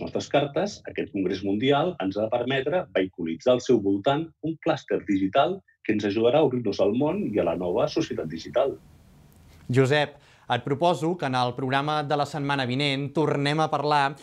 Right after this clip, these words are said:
Speaker 2: de coses que han vingut per quedar-se, perquè avui és evident que no ens ha donat temps ni de parlar ni, ni de la venda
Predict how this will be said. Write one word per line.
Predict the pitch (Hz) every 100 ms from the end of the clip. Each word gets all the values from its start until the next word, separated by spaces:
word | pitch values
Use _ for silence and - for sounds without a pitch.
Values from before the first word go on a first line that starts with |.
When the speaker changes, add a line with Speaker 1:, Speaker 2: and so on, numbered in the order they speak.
| - -
Speaker 2:
de | 135 131
coses | 156 151 131 147 147 -
que | 147
han | 156
vingut | 160 147 147 175 180 160 -
per | 156 165 190 -
quedar-se, | 147 143 147 - 147
perquè | 127 135
avui | 135 170 185 - _ _ -
és | 123
evident | 131 151 147 170 - - - -
que | - 139
no | 147 180 190 143
ens | 143 156
ha |
donat | 147 156 143
temps | 160
ni | 151 160
de | 143
parlar | 139 131 147 170 170
ni, | 151 139
ni | 135 147
de | 139
la | 127 123
venda | 151 160 170 156